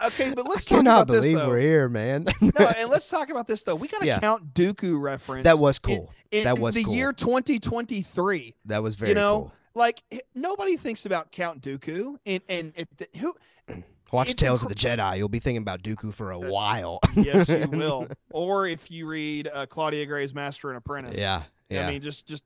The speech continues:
Speaker 1: throwing it in there 'cause I like to talk about that book. But, um, you know, it, it's just incredible that we're, we're holding on to those things. And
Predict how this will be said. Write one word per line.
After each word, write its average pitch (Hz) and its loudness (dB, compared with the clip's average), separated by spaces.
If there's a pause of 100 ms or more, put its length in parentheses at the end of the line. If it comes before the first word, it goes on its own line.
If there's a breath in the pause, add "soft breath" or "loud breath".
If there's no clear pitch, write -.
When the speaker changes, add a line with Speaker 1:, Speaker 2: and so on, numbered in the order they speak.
Speaker 1:
throwing 160 -2
it 147 -6
in 147 -6
there 135 -8
'cause 123 -18
I 131 -6
like 131 -6
to 110 -8
talk 135 -6
about 127 -10
that 120 -12
book. 135 -8
But, 143 -8 (460 soft breath)
um, 160 -2
you 165 -12
know, 196 -6
it, 196 2
it's 185 -6
just 226 -4
incredible 190 -2
that 151 -4
we're, 156 -6
we're 151 -6
holding 160 -4
on 151 -6
to 151 -8
those 143 -6
things. 143 -10
And 123 -14